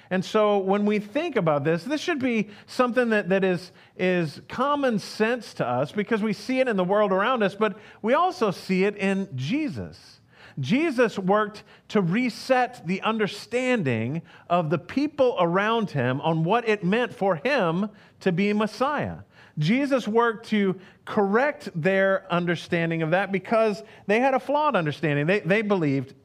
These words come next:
Jesus would come in, or the Messiah would come in, and he would be geopolitical power, that he would come in and conquer Rome and take Israel back from the Romans and be a powerhouse and sit on David's throne,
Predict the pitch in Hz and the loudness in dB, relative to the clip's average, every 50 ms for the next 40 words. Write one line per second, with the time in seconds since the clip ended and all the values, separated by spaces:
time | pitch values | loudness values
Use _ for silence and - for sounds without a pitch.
0 | _ _ _ _ _ 120 113 156 185 220 220 202 208 - - 170 151 - - 165 | _ _ _ _ _ -8 -2 0 0 0 0 0 -2 -2 -2 -4 -4 -2 -2 0
1 | 156 151 139 139 139 147 143 135 139 131 127 143 143 143 143 139 - - 208 190 | 0 0 0 2 2 2 2 2 0 0 -2 -2 0 0 -4 -6 -4 -4 -2 0
2 | 185 156 127 113 117 120 131 131 117 117 - 143 135 123 123 123 127 143 147 - | 0 0 2 0 0 -2 -2 -4 -6 -4 -6 -6 -4 -2 -2 -2 -4 -6 -8 -10
3 | - - - - 160 165 170 214 247 247 233 220 180 196 214 208 170 - - 190 | -18 -20 -6 -4 -2 0 0 0 0 2 2 2 2 2 0 0 -2 -2 0 0
4 | 269 330 330 302 277 - 254 254 247 262 254 254 226 - 214 202 - - - 202 | 2 4 4 4 4 2 0 2 4 4 2 2 0 0 -2 -2 0 0 0 0
5 | 208 208 208 196 175 151 127 - - - - - 180 185 185 226 262 262 240 233 | 0 2 2 2 4 2 2 -2 -6 -20 -4 -2 0 2 2 2 0 2 2 2
6 | 226 214 190 147 - - - - - 254 254 254 254 247 240 226 208 - - - | 2 2 0 -4 -6 -14 -20 -4 0 0 2 2 2 2 2 0 -2 -2 -2 0
7 | 247 269 285 285 240 - 247 233 220 208 196 185 143 147 160 220 240 247 247 240 | 2 2 2 0 2 2 2 4 4 4 2 2 0 0 2 2 4 4 4 2
8 | 226 214 208 196 185 - - - 262 277 277 269 - - - 220 254 262 226 208 | 2 2 2 0 -2 -4 0 2 2 2 2 0 -6 -8 -2 0 0 0 2 2
9 | 247 240 233 226 208 196 156 170 226 247 269 262 - - - 233 220 208 208 202 | 2 4 4 4 2 2 2 0 0 2 0 -2 -4 0 0 0 2 2 2 4
10 | 202 208 208 208 202 196 190 185 170 196 190 165 202 214 214 202 185 - - - | 4 4 2 2 2 0 0 2 0 0 2 2 2 2 4 2 2 0 -4 -4
11 | 214 233 254 254 240 214 165 196 190 180 170 156 143 143 - - - - - - | 0 2 2 4 4 4 4 4 4 4 4 2 0 -2 -6 -18 -20 -20 -8 -4
12 | 156 156 170 - - - 254 262 269 262 262 - 214 220 214 196 208 214 214 202 | -2 -2 -2 -4 -6 0 2 4 4 4 2 0 -2 0 0 2 2 2 2 2
13 | 208 202 170 - - - - 220 220 220 220 214 208 202 190 185 175 160 | 0 -2 -2 -4 -12 -4 0 2 2 2 2 2 2 2 2 2 0 -2